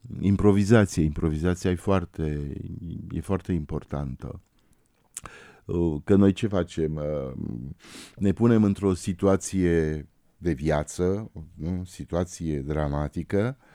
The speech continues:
În situația respectivă avem de-a face cu alte personaje, deci intrăm, stabilim relații cu alte personaje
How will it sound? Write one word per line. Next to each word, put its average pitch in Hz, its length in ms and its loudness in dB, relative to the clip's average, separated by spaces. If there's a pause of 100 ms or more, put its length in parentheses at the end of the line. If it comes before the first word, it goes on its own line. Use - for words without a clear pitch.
(540)
În 113 260 4
situația 104 520 0
respectivă 90 680 0
avem 92 280 0
de-a 82 140 0
face 85 320 -6
cu 85 140 -6
alte 87 240 -2
personaje, 78 680 -4
deci 69 360 -8
intrăm, 73 720 -4
stabilim 82 520 0
relații 82 640 0
cu 78 220 -8
alte 78 340 -4
personaje 71 920 -10